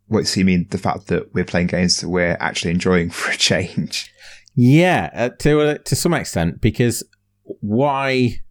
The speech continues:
Speaker 2: So I brought this game knowing that I'd enjoyed it quite a lot,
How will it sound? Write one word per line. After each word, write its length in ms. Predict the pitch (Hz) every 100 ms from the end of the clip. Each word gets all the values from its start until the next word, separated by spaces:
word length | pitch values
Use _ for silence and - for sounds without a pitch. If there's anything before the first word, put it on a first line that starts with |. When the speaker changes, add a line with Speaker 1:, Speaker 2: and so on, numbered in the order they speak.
| _ _ - - - _
Speaker 2:
So 220 | - 139
I 100 | 160
brought 220 | 156 143
this 120 | 113
game 480 | - 127 82 78 85 -
knowing 360 | 101 123 120 104
that 100 | 95
I'd 140 | 98
enjoyed 360 | 98 95 104 95
it 100 | 90
quite 220 | - 76
a 40 |
lot, 280 | 78 80 -